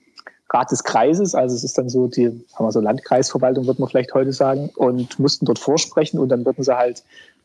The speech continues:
äh, befragt, ja, wa-, wie denn, wa-, warum und, äh, das,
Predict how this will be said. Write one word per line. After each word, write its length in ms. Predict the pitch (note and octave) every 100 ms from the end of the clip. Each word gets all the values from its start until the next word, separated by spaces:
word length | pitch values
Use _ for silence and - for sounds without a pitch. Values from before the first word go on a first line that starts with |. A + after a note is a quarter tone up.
| _
äh, 360 | - A#2+ A#2 A#2 A2+ _ _ _ _
befragt, 520 | C#3 - B2 D3 -
ja, 160 | A#2+ A#2
wa-, 180 | A#2 - _
wie 80 | C3+
denn, 360 | C3+ C#3+ D3+
wa-, 140 | C3 B2+
warum 340 | A2 A#2+ C3
und, 280 | C#3+ B2+ B2+
äh, 320 | B2 A#2+ A#2+ A#2+ - _ _ _
das, 500 | A#2+ A2+ - - -